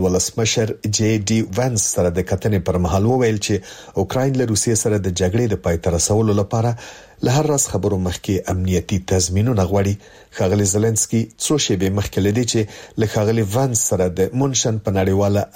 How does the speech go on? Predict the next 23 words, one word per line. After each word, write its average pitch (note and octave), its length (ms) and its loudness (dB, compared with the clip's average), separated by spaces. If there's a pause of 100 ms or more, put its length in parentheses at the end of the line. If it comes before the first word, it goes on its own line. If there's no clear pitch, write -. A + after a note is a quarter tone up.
امنیتي G2 520 0 (320)
ناسته C3+ 380 0
کې - 140 -2
وګوري، C#3+ 320 2 (520)
وویل D3+ 320 2
چې - 60 -4 (100)
یوازې B2 280 0 (100)
هغه A#2+ 140 0 (100)
مهال C3+ 260 2
به A2 140 2
له - 100 -4
خپل G#2 320 0
روس B2 300 2
سیال G#2+ 260 0 (320)
ولادیمیر G2 420 0 (120)
پوتین B2+ 320 -2
سره F#2+ 200 -2
خبرو G2+ 320 2
ته F#2 160 -2
کینی C3+ 280 0
چې A2 100 2 (480)
له G2+ 100 4
ولسمشر F#2+ 580 0